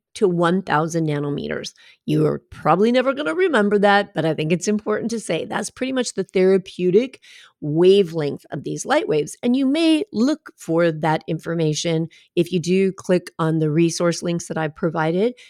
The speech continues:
and you're interested in getting an infrared product for yourself.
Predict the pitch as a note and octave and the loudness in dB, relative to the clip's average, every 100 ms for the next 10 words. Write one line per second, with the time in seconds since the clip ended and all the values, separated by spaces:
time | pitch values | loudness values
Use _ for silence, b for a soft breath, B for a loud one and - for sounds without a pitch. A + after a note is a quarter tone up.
0 | B G#3 A3 G#3+ D4+ D#4+ B3+ - E3 F3 | B 0 0 0 -2 0 0 2 2 2
1 | - F3+ F3 E3 E3 E3 E3 D#3+ E3 E3 | -2 -4 -2 0 0 2 0 0 0 0
2 | D3+ D#3 D3 D#3 - - D#3+ D3 D#3+ D4+ | 0 0 0 -2 -4 -4 -2 -2 -2 -2
3 | D4 - | -4 -6